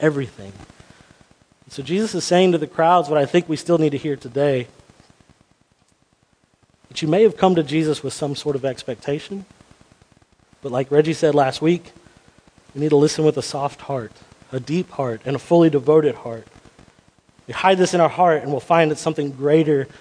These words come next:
than what we expected is there, that something greater than what we came for has been given.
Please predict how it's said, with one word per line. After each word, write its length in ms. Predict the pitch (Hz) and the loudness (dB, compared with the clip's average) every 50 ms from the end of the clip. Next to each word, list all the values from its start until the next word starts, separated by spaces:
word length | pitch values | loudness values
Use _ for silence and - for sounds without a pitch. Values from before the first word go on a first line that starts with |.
| - _ - | -20 _ -10
than 120 | 135 135 139 | -8 -4 -2
what 140 | 143 143 | -2 -4
we 120 | - 135 131 | -4 -6 -8
expected 680 | 127 117 - - - - - 165 151 - - 123 107 104 107 - - _ _ _ _ _ _ _ _ _ _ _ _ _ _ _ _ _ _ _ _ _ _ _ _ _ _ _ _ | -8 -8 -10 -12 -6 0 2 2 2 0 -4 -10 -10 -10 -14 -20 -20 _ _ _ _ _ _ _ _ _ _ _ _ _ _ _ _ _ _ _ _ _ _ _ _ _ _ _ _
is 100 | 120 113 | -20 -8
there, 280 | 110 135 127 127 117 113 | -2 0 0 0 0 -2
that 180 | 110 123 110 - | -6 -10 -6 -4
something 400 | 160 147 - 151 143 135 127 - - - - 135 | -4 0 2 2 2 2 -2 -8 -12 -18 -8 0
greater 280 | 131 151 156 156 156 156 | 4 4 4 6 4 2
than 160 | 131 143 135 | 0 -2 -4
what 100 | 127 127 | -4 -4
we 120 | 131 131 | -4 -6
came 320 | 120 - - 139 135 131 123 | -4 -4 -4 -2 -2 -2 -4
for 320 | - - 113 104 104 101 92 - - - - - - - - - - - - - - | -6 -8 -10 -10 -10 -12 -12 -14 -16 -18 -18 -18 -18 -18 -18 -18 -16 -16 -16 -6 -2
has 120 | 131 123 117 | -2 0 2
been 100 | 117 110 | 0 2
given. 280 | 107 120 113 98 98 | 2 2 2 0 -2